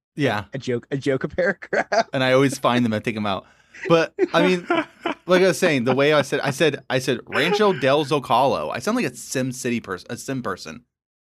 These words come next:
Speaker 1: "Rancho del Zocalo."
Speaker 2: <laughs>
Speaker 3: Hey, Alex, do you know this person? This Alex? This other Alex?
Speaker 2: That's who Alex was named after, actually.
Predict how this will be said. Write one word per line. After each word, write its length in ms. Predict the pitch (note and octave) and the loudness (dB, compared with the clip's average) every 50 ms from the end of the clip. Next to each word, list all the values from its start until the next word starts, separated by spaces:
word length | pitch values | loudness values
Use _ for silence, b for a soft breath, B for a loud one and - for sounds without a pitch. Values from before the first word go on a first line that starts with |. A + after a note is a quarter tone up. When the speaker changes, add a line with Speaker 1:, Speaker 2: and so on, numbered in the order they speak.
| _ | _
Speaker 1:
"Rancho 380 | - G2 A#2 C#3+ D#3 - G#3+ G#3 | -6 -4 -2 -2 0 0 0 0
del 240 | F#3+ F3 G3 G#3 A3+ | 2 2 2 2 2
Zocalo." 720 | G#3 A#3 A#3 A3+ - G3 G#3 C4 D#4 F3+ G#2 - - - - - | 2 0 0 2 2 2 2 2 0 -2 -2 -4 -6 -10 -12 -12
Speaker 2:
<laughs> 1120 | F#3+ E3+ - A#5+ - F#3+ F3 - - G3 - _ G#3 G3+ - - G#3+ G3 - _ - F#3+ | -12 -14 -12 -10 -10 -10 -8 -6 -6 -6 -4 _ -6 -6 -4 -6 -6 -8 -6 _ -8 -6
Speaker 3:
Hey, 140 | E3 E3 - - - - _ - - F3 - - C3 - - _ _ _ | -6 -6 -6 -8 -10 -10 _ -12 -12 -10 -10 -10 -10 -12 -16 _ _ _
Alex, 360 | D3+ D#3+ G3+ G#3+ E3+ C#3 - - | -6 -4 -2 -4 -4 -6 -6 -4
do 60 | D#3+ | -2
you 80 | F#3 G#3 | 0 0
know 160 | F3+ F#3 G#3 | 0 0 -2
this 160 | G#3+ A#3 - | -2 -6 -8
person? 440 | - - A#3+ - - B3+ B3+ C4 - _ _ _ _ _ _ _ _ _ _ _ | -8 -10 -10 -10 -10 -10 -12 -12 -12 _ _ _ _ _ _ _ _ _ _ _
This 140 | E3 D#3 - | -10 -8 -6
Alex? 400 | D#3+ D#3+ F#3 G#3+ A3+ - - - | -4 -4 -4 -4 -6 -8 -12 -12
This 160 | - C#3+ - | -10 -4 -4
other 180 | D3+ D#3 F3+ F3+ | -2 -2 -2 -2
Alex? 420 | F3+ F#3+ G3 G#3 - - - - _ _ _ _ _ _ _ _ | -4 -4 -6 -8 -10 -14 -20 -20 _ _ _ _ _ _ _ _
Speaker 2:
That's 160 | - C3+ C#3 - | -12 -12 -8 -6
who 100 | D#3+ C#3 | -6 -6
Alex 200 | C3+ C3+ B2+ - | -6 -6 -8 -12
was 120 | A2 F#2+ | -16 -16
named 200 | A2+ A#2 A#2 G#2 | -14 -14 -14 -14
after, 260 | F#2 E2+ - - C2+ | -16 -18 -18 -18 -18
actually. 360 | C2+ C2+ - - - - - | -16 -18 -18 -20 -20 -20 -20